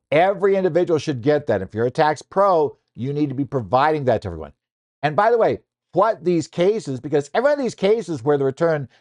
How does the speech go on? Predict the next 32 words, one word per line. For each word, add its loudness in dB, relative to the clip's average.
never 2
got 0
filed, 2
I 4
guarantee 0
you 4
the 2
taxpayer 0
won 0
a 0
big 0
civil 2
claim 0
against -2
that 0
tax 0
professional, -2
right? 2
We 2
know 2
with 0
the -2
three -4
years 0
not 0
filed, 2
we -4
knew -2
the -2
court 0
even -4
mentioned -2